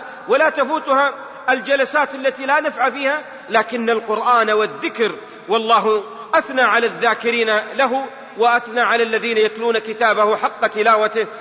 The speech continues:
وجعل لهم الدرجات العلى في الدنيا وفي الآخرة. أيتها الأخت المؤمنة، لا تنسي سنة الضحى،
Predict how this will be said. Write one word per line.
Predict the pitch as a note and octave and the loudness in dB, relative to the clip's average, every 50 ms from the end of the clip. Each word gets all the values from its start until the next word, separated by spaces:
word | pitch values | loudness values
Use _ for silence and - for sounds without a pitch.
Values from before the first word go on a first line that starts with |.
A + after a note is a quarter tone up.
| - - - | -16 -8 -4
وجعل | F#3 G3+ F3+ G#3 A3+ A3 A3+ A3 A3 | -2 -2 2 2 2 4 4 4 2
لهم | A3 F#3+ G#3+ G#3+ G#3+ | 2 2 2 0 -2
الدرجات | G#3+ G#3 G#3+ G#3+ G#3+ G#3 G#3 G#3 G#3+ A3+ G#3 G3 G#3 | -4 -4 0 2 2 2 2 2 2 0 0 0 -2
العلى | G#3 G3+ F#3 A3 A3+ A3+ A3+ G#3+ A3 - - - - - - | -4 0 0 0 2 2 0 -2 -6 -10 -16 -18 -18 -16 -10
في | - A3+ | -8 -8
الدنيا | E3+ C#3 F3 G#3+ A3 G#3 G#3 G#3 | -8 -4 -4 -4 0 2 2 4
وفي | G3 G3 F#3 - F#3 | 4 2 2 0 0
الآخرة. | F#3+ G3 F#3 E3 - F3 E3 D#3+ D#3 C#3 - - - - - - - - | 2 2 2 2 0 -2 -2 -2 -2 -4 -4 -10 -16 -18 -20 -12 -4 -2
أيتها | G#3 A3 A3 A3+ A3 G3 G3 G#3 | 0 2 2 0 0 0 0 0
الأخت | G#3+ G#3+ G3 - - G#3 | 0 0 -4 -6 -6 -6
المؤمنة، | F#3+ F#3+ G3+ A3 - G3 G3 G3 G3+ F3+ - - - - - - - - - - - - - - - - _ - - - - _ | -4 -2 -2 -2 0 0 0 0 0 -4 -6 -10 -16 -18 -20 -20 -20 -20 -20 -20 -20 -20 -20 -20 -20 -20 _ -20 -20 -20 -20 _
لا | D#3+ G#3+ B3 C4+ | 2 4 4 4
تنسي | B3+ C4 C#4 C4+ A3+ - A#3+ A#3 A#3 A3 - - - - - - - | 4 2 0 -2 0 0 0 0 0 -2 -6 -12 -16 -16 -16 -10 -6
سنة | - B3+ A#3 A3 G#3+ G3+ - | -4 -2 0 0 0 0 0
الضحى، | G3 E3+ C3+ D3 F3 - - D3 C3 B2 | -2 -2 -2 -6 -8 -4 -2 -2 -2 -2